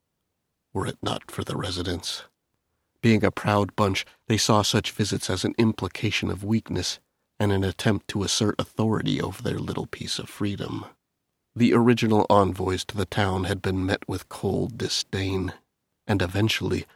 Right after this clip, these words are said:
with requests to be left to their own devices. The Council of Elders had met and discussed this request at length,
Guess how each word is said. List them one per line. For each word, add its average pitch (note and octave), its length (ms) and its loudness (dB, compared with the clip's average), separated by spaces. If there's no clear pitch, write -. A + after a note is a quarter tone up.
with - 180 2
requests - 520 0
to - 120 -6
be F#2+ 140 -2
left F#2+ 380 -4
to - 80 -4
their - 220 -4
own F2+ 220 -2
devices. F2+ 760 -6
The G#2 80 -6
Council F#2+ 460 2
of G2+ 100 -2
Elders F#2+ 440 0
had F#2+ 160 -4
met F#2 260 -4
and G2+ 100 -2
discussed - 520 -2
this - 240 -6
request - 440 -4
at - 200 -8
length, G2 440 -4